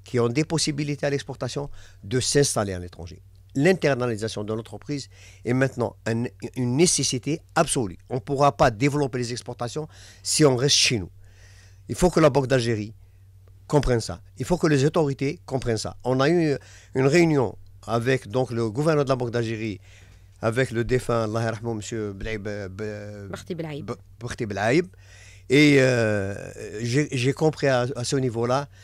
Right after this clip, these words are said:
Speaker 1: que peut-être que la décision n'est pas au niveau de la Banque d'Algérie, qu'elle est ailleurs. Nous demandons à ceux, à ceux qui ont le pouvoir de décider de, dans ce sens-là qu'on nous libère, qu'on nous donne les outils. Au Niger,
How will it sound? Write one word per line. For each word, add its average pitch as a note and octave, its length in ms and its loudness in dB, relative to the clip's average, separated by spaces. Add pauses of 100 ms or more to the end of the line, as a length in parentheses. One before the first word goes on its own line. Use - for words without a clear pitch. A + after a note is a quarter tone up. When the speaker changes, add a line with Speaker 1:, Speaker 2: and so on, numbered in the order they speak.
(360)
Speaker 1:
que A2+ 680 4 (420)
peut-être C3+ 260 -2
que C3 80 0
la C3 100 2
décision B2 360 0
n'est C3 100 2
pas C#3+ 140 2
au C#3 100 0
niveau B2+ 180 -2
de A#2 60 -2
la A#2 40 0
Banque G#2+ 140 -4
d'Algérie, G2 400 -8 (140)
qu'elle A#2 140 -2
est A2+ 120 -4
ailleurs. A2+ 260 -2 (500)
Nous B2+ 100 0
demandons B2 540 2 (120)
à G2 80 -8
ceux, D3 380 -2
à G#2+ 100 -2
ceux D#3 220 -2
qui B2+ 180 -6
ont A2+ 80 0
le G2+ 80 -6
pouvoir B2 300 -6
de G#2 80 -8
décider G#2 460 -2
de, F2 140 -16 (240)
dans B2 120 -2
ce B2+ 140 -4
sens-là A#2 460 -2 (640)
qu'on C3 200 2
nous B2 240 0
libère, A#2 540 0 (420)
qu'on C#3 140 2
nous C3+ 120 0
donne D3 220 4
les A#2 200 0
outils. G#2 300 -6 (400)
Au D#3+ 160 6
Niger, D#3+ 500 6